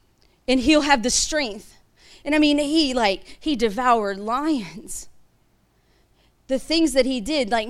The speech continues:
men after men, God gave him this incredible power and strength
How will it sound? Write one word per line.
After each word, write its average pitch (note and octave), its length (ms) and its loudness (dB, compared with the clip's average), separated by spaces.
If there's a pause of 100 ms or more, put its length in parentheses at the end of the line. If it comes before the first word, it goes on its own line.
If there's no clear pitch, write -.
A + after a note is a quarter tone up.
(200)
men B3+ 540 2
after A#3 320 -2
men, G#3+ 760 0 (1120)
God C4 220 2
gave C#4+ 220 0
him C4 100 2
this B3 160 -2
incredible A#3 920 -2 (260)
power C4 560 0 (260)
and A3+ 160 -4
strength D4 600 -2